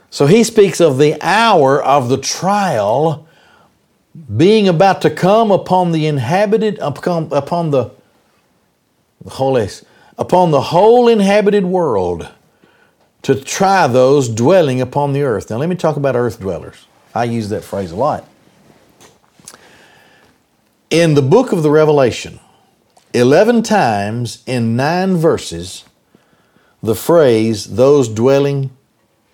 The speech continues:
on the earth," is used. And it is always used of those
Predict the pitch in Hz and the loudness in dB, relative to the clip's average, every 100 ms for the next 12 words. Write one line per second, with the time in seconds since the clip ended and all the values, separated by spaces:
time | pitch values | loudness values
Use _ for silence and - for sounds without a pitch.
0 | _ _ - 117 127 127 87 85 - _ | _ _ -8 -4 -4 -4 -6 -8 -16 _
1 | _ _ _ _ _ _ _ - 107 139 | _ _ _ _ _ _ _ -8 -6 -4
2 | 117 73 - _ _ _ - _ - 131 | -6 -8 -18 _ _ _ -20 _ -8 -4
3 | 117 120 - 110 147 170 185 190 160 170 | -2 -2 0 2 4 4 2 0 -2 -4
4 | 135 98 101 147 143 127 101 _ _ _ | -2 -4 -4 -4 -4 -6 -8 _ _ _
5 | _ _ _ _ _ _ _ _ _ _ | _ _ _ _ _ _ _ _ _ _
6 | _ _ _ - 113 107 104 135 156 175 | _ _ _ -2 0 2 2 2 2 2
7 | 180 147 - | 0 -4 -12